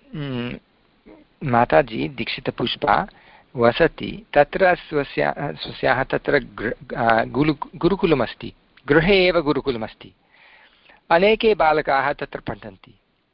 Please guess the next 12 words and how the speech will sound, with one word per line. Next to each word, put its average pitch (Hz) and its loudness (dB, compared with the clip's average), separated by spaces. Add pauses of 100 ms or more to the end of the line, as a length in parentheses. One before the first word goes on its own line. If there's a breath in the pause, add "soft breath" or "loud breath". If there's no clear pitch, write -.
(180)
लघु 208 4
लघु 208 2
बालकाः, 123 -6 (1400)
पञ्चवर्षीयबालकः, 151 2
अष्टवर्षीयबालकः, 135 -2 (360 loud breath)
दशवर्षीयबालकः, 139 0
तादृश 170 0
लघु 156 2
लघु 151 0
बालकः, 123 -4 (440)
पञ्चदशवर्षीयः 143 2
बालकः। 113 0